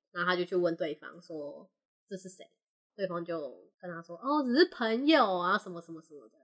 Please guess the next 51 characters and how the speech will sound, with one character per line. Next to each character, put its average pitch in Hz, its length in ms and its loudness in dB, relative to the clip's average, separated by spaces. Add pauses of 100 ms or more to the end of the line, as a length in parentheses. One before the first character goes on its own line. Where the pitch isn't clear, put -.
(200)
但 269 160 12
是 320 120 12
后 320 120 12
来 262 120 12
过 277 240 12
了 226 100 12
一 208 100 6
阵 226 280 8
子， - 260 -14
反 277 160 12
正 359 80 12
就 359 60 12
觉 294 80 12
得 254 80 12
心 269 180 6
里 220 60 6
怪 220 200 10
怪 202 240 6
的， 151 200 -6 (180)
然 185 80 0
后 220 80 4
可 220 140 -2
能 180 120 0
又 214 120 8
再 220 180 6
看 226 220 6
了 196 80 6
他 190 160 2
的 190 60 2
手 165 180 -8
机， 165 340 -14 (500)
就 226 120 4
发 214 160 8
现 226 80 4
他 233 80 8
们 233 100 8
聊 175 160 2
的 185 100 4
不 226 160 -2
只 - 460 -8
是 - 160 2
朋 185 320 -4
友 180 140 4
的 156 260 -6 (480)
对 190 220 10
话， 160 260 -2
所 180 160 0
以 - 20 2
才 156 160 -12
变 160 300 -4
康。 - 180 -16